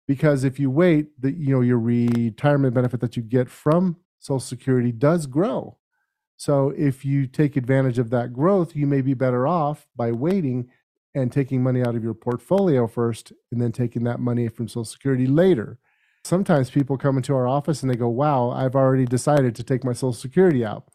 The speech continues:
There can be a window where you can reverse that if you've made that mistake and you, you find out from your planning, um, that, that you would be better off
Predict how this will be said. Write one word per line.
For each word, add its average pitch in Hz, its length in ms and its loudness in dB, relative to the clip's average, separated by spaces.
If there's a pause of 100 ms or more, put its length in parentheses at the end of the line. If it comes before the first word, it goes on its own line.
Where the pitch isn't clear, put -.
(320)
There 131 100 4
can 185 320 4
be 185 120 4
a 156 60 4
window 160 440 2
where 190 180 0
you 143 120 -2
can 135 200 -2
reverse 120 340 -2
that 185 180 2
if 180 120 -4
you've 165 100 0
made 156 240 0
that 170 320 0
mistake 165 600 0 (420)
and 127 340 2
you, 135 280 0
you 139 140 -2
find 131 300 2
out 131 220 2
from 127 160 0
your 127 140 0
planning, 135 680 0
um, 123 240 -4 (240)
that, 123 200 -4
that 123 120 0
you 131 140 0
would 123 100 -2
be 123 120 2
better 123 340 0
off 120 280 -4